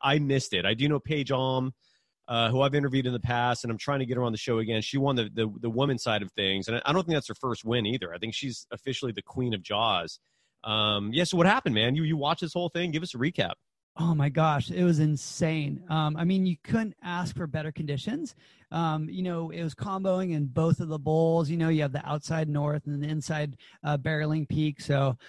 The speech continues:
Speaker 2: it was absolute-, and the great part about it, it was at that size where it's just paddleable. You know, you're just able to paddle it. You know, any bigger and you would need a jet ski assist. So, uh, that, I
Speaker 1: Oh.
Speaker 2: love, I, that's, that's when I love watching big wave events.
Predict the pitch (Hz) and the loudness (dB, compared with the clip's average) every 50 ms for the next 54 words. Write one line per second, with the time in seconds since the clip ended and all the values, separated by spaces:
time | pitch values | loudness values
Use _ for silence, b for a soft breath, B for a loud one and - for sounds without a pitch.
0 | B B B - 170 165 170 165 147 185 - - 170 170 165 - - 180 175 190 | B B B 4 6 8 8 8 6 2 -4 -4 -4 -4 -2 -2 -2 -2 0 0
1 | 190 190 180 170 180 175 147 160 185 196 - - 240 254 240 175 156 139 135 151 | 0 0 0 0 0 2 4 4 4 2 2 -2 -6 -6 -4 -2 -2 0 0 0
2 | 180 185 - - 170 170 165 139 175 175 - 214 202 - - - 160 143 143 160 | 0 -2 -2 -2 -2 -2 -2 -2 -4 -6 -6 -6 -8 -8 -8 -8 -6 -4 -4 -4
3 | 180 175 127 - 165 156 151 143 135 - - - - _ _ _ _ _ _ 175 | -4 -2 -2 -2 -2 -2 -2 -2 -4 -6 -12 -18 -20 _ _ _ _ _ _ -14
4 | 156 120 123 127 120 131 156 170 170 165 165 160 - - - - - - _ - | -14 -12 -10 -4 0 4 4 6 6 6 4 2 0 -2 -6 -16 -20 -10 _ -6
5 | - 151 143 147 156 165 160 175 180 165 - - - - - 185 170 165 156 156 | -4 -2 -2 -2 -2 0 0 0 0 0 -2 -8 -12 -4 0 2 4 6 6 6
6 | 151 151 131 - 226 214 143 170 190 170 165 156 - 139 135 123 123 123 117 - | 6 4 4 4 4 4 4 4 2 2 0 0 -2 -2 -4 -4 -6 -8 -10 -12
7 | - _ _ _ _ _ _ - - 165 170 165 165 214 226 240 247 247 202 139 | -16 _ _ _ _ _ _ -2 2 4 4 4 4 2 4 4 6 6 6 4
8 | 180 170 170 165 208 220 226 202 180 175 165 165 160 156 143 151 147 139 143 127 | 2 2 2 2 2 4 2 2 2 2 2 4 4 4 4 2 2 0 0 0
9 | 143 139 127 - - - 156 147 135 - - 139 143 202 240 - - - 127 b | -2 -2 -2 -4 -6 -6 -4 -4 -4 -4 -4 -4 -2 -2 -2 -4 -6 -10 -12 b
10 | b b b b b _ - - 190 175 165 160 156 156 165 180 196 190 165 190 | b b b b b _ 2 4 6 6 8 8 6 4 4 2 0 0 0 2
11 | 185 196 202 127 143 151 160 - 180 165 165 165 165 165 - 170 190 214 214 - | 2 2 2 4 4 4 4 4 4 4 4 4 4 2 2 2 0 0 0 -2
12 | - 190 170 220 175 165 - - - _ _ - 190 208 - - - 220 190 165 | -6 -4 -4 -2 -4 -4 -6 -12 -14 _ _ -6 -4 -4 -2 -2 -2 -2 -2 -2
13 | 147 127 139 139 135 131 135 131 131 - - 135 120 117 127 123 131 131 127 127 | -2 -2 -2 -2 -2 -2 -2 -4 -6 -8 -10 -10 -8 -8 -6 -6 -6 -6 -6 -6
14 | 127 123 127 123 123 123 131 - - - - | -8 -8 -8 -8 -8 -8 -10 -10 -14 -18 -20